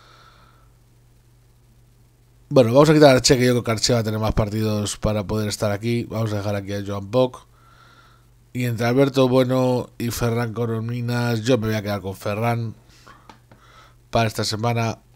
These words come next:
Así que, pues yo creo que este podría ser perfectamente el siete titular ideal de la jornada dos según rendimiento. Yo creo que sí.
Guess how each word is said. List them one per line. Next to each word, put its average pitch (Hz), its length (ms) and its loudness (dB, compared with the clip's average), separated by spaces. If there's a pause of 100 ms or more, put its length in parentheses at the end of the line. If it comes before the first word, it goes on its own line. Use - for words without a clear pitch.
(220)
Así 104 540 -6
que, 95 800 -6 (2000)
pues 120 300 0
yo 131 180 2
creo 127 460 4
que 113 140 -4
este 123 260 0
podría 120 440 0
ser 151 360 6
perfectamente 131 840 0
el 117 160 -2
siete 139 380 2
titular 117 480 0 (1500)
ideal 143 460 6 (600)
de 120 140 -6
la 113 100 0
jornada 131 380 4
dos 135 220 6
según 117 300 0
rendimiento. 120 600 0 (1300)
Yo 143 180 6
creo 107 100 2
que 98 100 -6
sí. 117 220 -2